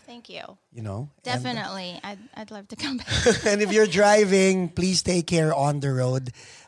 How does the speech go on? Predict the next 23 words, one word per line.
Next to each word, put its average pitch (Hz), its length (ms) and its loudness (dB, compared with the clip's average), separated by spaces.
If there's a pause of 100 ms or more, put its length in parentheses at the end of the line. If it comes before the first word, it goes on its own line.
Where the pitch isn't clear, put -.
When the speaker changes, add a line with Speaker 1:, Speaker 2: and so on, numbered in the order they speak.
Speaker 2:
Um, 147 220 0
if 139 100 -4
you're 151 140 0
watching 151 400 0
us 147 140 0
on 147 120 -4
YouTube, 147 500 -2 (300)
I 131 100 0
hope 170 260 0
you're 156 140 -2
not 135 220 -4
driving. 107 600 -6 (400)
Uh, 139 200 -2 (320)
<laughs> - 340 -12
please 208 160 -2
don't 202 140 4
forget 196 260 2
to 202 80 -6
subscribe, 185 720 2
to 190 60 0
like, 170 460 2
to 143 100 -8
follow 160 420 4